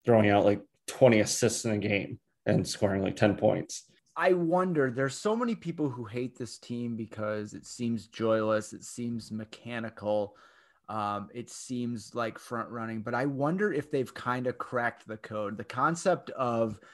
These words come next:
Speaker 2: these unbeatable teams is younger than, I mean, it's a decade old. It starts with LeBron going to Miami. We're learning more and more about how to play in this system.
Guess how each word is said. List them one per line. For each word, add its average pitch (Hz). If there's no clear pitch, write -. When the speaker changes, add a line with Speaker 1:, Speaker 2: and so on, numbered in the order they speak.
Speaker 2:
these 123
unbeatable 127
teams 135
is 107
younger 175
than, 135
I 123
mean, 131
it's 139
a 135
decade 127
old. 110
It 110
starts 127
with 151
LeBron 123
going 120
to 107
Miami. 107
We're 139
learning 143
more 135
and 131
more 127
about 113
how 127
to 120
play 113
in 113
this 107
system. 143